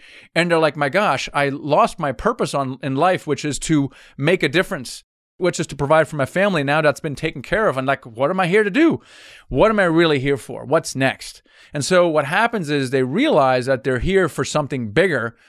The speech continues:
than just themselves 'cause they already have the oxy-, the oxygen mask on. So they realize that they become what I call difference makers. How can I make a difference? How can I live a life of purpose? And that's what financial freedom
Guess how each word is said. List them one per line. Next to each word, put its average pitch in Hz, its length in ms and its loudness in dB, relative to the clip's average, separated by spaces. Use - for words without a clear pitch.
than 139 160 -2
just 147 220 -2
themselves 156 440 2
'cause 143 160 0
they 151 100 2
already 147 180 4
have 135 160 0
the 131 120 -2
oxy-, 147 340 -4
the 131 140 -6
oxygen 151 400 0
mask 117 240 -6
on. 107 220 -8
So 196 360 0
they 175 160 2
realize 185 480 4
that 151 140 0
they 156 80 -4
become 147 560 -2
what 151 120 -2
I 156 80 2
call 143 220 0
difference 139 460 -2
makers. 120 340 -8
How 208 260 0
can 185 180 -4
I 160 120 0
make 156 180 -6
a 139 60 -6
difference? 139 500 -4
How 175 160 2
can 170 180 -6
I 156 60 -2
live 151 180 -2
a 143 40 -2
life 135 300 0
of 113 140 -20
purpose? 135 360 -4
And 127 120 -10
that's 240 280 0
what 160 180 -2
financial 151 340 -2
freedom 147 500 0